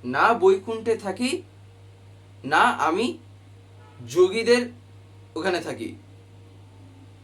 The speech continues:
তাই আমি কোথায় থাকি?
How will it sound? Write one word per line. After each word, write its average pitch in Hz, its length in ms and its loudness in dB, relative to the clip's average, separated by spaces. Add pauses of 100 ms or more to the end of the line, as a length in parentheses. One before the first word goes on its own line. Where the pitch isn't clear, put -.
(160)
তাই 202 420 4 (1400)
আমি 147 260 -4
কোথায় 151 340 -4
থাকি? 202 320 -8